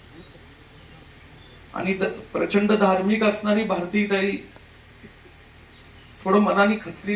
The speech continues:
खचून गेली. या सगळ्या परिस्थितीतनं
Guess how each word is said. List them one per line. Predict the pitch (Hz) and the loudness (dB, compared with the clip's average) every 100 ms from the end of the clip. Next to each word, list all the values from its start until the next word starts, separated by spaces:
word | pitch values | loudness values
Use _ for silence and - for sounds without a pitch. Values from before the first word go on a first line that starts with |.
| 185 | -2
खचून | - - - 143 190 | -6 -10 -10 -6 0
गेली. | 202 139 110 101 - - - - - - - - - - - - - - - - - - - - - - - - - - - | 2 0 -2 -6 -10 -12 -12 -12 -12 -12 -12 -12 -12 -12 -12 -10 -10 -10 -10 -10 -10 -10 -10 -10 -10 -8 -8 -8 -8 -6 2
या | 185 | 2
सगळ्या | - 180 214 | 4 6 6
परिस्थितीतनं | 220 - 202 - 208 196 190 180 175 | 6 4 4 2 0 0 0 0 0